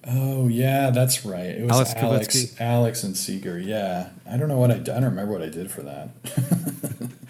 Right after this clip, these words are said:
Speaker 2: They probably just stole something. <laughs> Uh, I'm just kidding.
Speaker 1: No,
Speaker 2: Um,
Speaker 1: I think, I'm sure Alex asked me to do something, um,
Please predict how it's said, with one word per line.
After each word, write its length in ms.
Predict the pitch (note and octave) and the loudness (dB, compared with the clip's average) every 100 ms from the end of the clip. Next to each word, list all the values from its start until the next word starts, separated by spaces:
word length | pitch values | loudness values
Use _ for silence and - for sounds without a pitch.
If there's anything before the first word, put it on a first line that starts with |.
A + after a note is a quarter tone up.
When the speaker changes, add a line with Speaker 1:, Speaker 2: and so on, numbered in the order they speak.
| - - | -20 0
Speaker 2:
They 100 | C#3+ | 4
probably 220 | D#3+ C#3 | 6 6
just 160 | A#2+ - | 4 -2
stole 240 | - A2+ | -2 -4
something. 360 | - A2 A2+ A2 | -4 -6 -4 0
<laughs> 60 | A#2 | 2
Uh, 140 | A#2+ - | 2 2
I'm 60 | F3+ | -4
just 140 | - | -6
kidding. 220 | - G2+ - - | -12 -16 -18 -6
Speaker 1:
No, 400 | D#3 E3 E3+ D#3+ | 4 8 10 12
Speaker 2:
Um, 100 | D#3 | 10
Speaker 1:
I 80 | E3 | 8
think, 320 | F3+ F#3+ - | 8 6 6
I'm 260 | C#3+ C#3+ C#3+ | 4 6 6
sure 220 | - E3 | 6 6
Alex 380 | C#3+ A#2 B2 B2 | 6 6 6 4
asked 220 | G#2 G2+ | 0 -2
me 80 | A2 | -2
to 180 | G2+ F#2+ - - - - - | -4 -6 -10 -20 -20 -20 -8
do 160 | G2 | -4
something, 520 | F2 - F2+ E2+ E2 F2+ | -2 -2 -6 -6 -6 -8
um, 500 | E2+ D#2+ D#2+ - | -8 -8 -10 -10